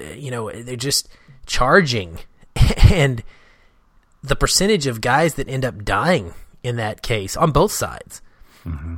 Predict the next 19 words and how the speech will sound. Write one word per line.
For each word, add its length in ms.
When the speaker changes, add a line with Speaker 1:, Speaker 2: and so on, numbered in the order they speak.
Speaker 1:
is 300
awful 540
and, 440
and 160
very 240
hard 240
to 40
deal 260
with. 260
And 100
so, 380
um, 440
I 20
mean, 180
I 160
applauded 720
Mel's 400
use 340
of 460